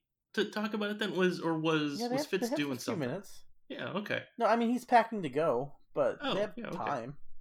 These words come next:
Speaker 1: Yeah.
Speaker 2: <laughs> Yeah.
Speaker 1: They can multitask.
Speaker 2: Uh, yeah.
Speaker 1: Hmm.
Speaker 2: I mean, they can finish each other's sandwiches, so I don't see why they can multitask. Yeah.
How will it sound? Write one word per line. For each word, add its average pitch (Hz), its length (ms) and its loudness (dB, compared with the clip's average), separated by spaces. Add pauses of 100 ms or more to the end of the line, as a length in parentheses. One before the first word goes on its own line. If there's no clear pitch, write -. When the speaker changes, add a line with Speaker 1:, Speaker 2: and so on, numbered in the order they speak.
(220)
Speaker 1:
Yeah. - 160 -8 (300)
Speaker 2:
<laughs> - 800 -20
Yeah. 170 80 -12 (640)
Speaker 1:
They 196 80 0
can 202 140 0
multitask. 117 640 0
Speaker 2:
Uh, - 40 -4 (880)
yeah. 196 220 -6 (540)
Speaker 1:
Hmm. 185 80 -10 (320)
Speaker 2:
I - 60 -8
mean, 165 180 -4
they 175 100 -2
can 190 120 -4
finish 196 320 -4
each 165 140 -6
other's 165 240 -2
sandwiches, 135 600 -6 (120)
so 80 500 -6
I 110 80 -6
don't 120 240 -6
see 123 100 -10
why 107 140 -4
they 104 80 -6
can 107 340 -12
multitask. 123 460 -12 (1700)
Yeah. 120 80 -20